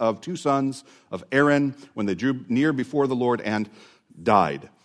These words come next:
I would reference there and put it in the margin of your Bible. I'm not gonna read it just for the sake of time, but Leviticus chapter ten, verses one through three,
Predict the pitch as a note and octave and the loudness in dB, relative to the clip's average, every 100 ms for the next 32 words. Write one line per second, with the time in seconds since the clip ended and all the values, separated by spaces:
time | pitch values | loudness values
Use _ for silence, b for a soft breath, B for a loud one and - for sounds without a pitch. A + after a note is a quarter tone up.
0 | b - G#2 B2 A#2+ A#2 D#3 F3 G3 G3 | b -2 2 2 0 4 4 4 0 -2
1 | - G2 F2+ A2+ G#2 A#2+ C3 D3+ C#3+ C#3+ | -2 -2 0 0 -2 -2 0 2 4 4
2 | C#3 D3+ D#3 C3+ C#3 G#2+ A2+ B2 D#3+ B2 | 2 0 0 2 2 0 -2 -2 -2 0
3 | C3 C3 A2+ A#2 A2 - B2 - C3 D3 | 0 2 2 -2 -6 -8 -6 -4 -4 -4
4 | - G2+ D#2+ E2 F#2 A2 G2 C3 D3+ F3 | -6 -6 -6 -6 -4 -4 0 0 0 -4
5 | - - C3 C3 D3 C#3+ - D#3 C#3 C#3 | -6 -2 -2 -2 -6 -10 -4 0 2 0
6 | B2+ C3 A#2 A#2+ A#2+ B2 A2+ - B2 G2+ | -2 -6 -4 -2 -2 -4 -10 -10 -6 -4
7 | D2 | -6